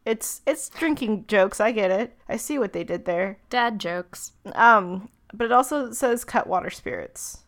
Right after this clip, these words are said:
Speaker 1: So I don't know what that means. No, it's Three Sheets rum with natural ginger flavor.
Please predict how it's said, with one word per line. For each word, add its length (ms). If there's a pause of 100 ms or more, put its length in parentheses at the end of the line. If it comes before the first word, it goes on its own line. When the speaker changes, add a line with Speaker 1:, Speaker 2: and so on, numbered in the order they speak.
(120)
Speaker 1:
So 220
I 60
don't 140
know 80
what 120
that 180
means. 300
No, 140
it's 140
Three 180
Sheets 280
rum 340
with 180
natural 320
ginger 360
flavor. 520